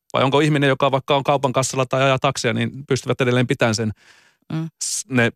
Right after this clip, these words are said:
Speaker 1: ne, tuota, ää, tavallaan tämmöiset rajat yhtä selkeänä kuin ennenkin?
Speaker 2: Mä luulen, että tossa aika keskeinen kysymys on se, että minkälainen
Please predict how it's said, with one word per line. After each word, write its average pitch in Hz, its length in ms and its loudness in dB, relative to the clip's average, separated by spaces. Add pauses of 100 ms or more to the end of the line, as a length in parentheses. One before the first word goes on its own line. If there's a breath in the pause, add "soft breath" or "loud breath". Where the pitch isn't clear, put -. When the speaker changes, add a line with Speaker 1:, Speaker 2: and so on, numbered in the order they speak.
(340)
Speaker 1:
ne, 127 260 2
tuota, 113 440 2 (120)
ää, 123 260 -2 (280 loud breath)
tavallaan 110 320 0
tämmöiset 113 180 -4
rajat 117 460 2 (260)
yhtä 117 220 -4
selkeänä 107 420 -2
kuin 110 200 -4
ennenkin? 107 360 -10 (520 soft breath)
Speaker 2:
Mä 214 140 4
luulen, 285 160 4
että 262 140 -2
tossa 254 180 0
aika 202 180 -2
keskeinen 180 440 0
kysymys 170 340 -4
on 170 60 -4
se, 170 80 -2
että 175 160 -2
minkälainen 156 340 2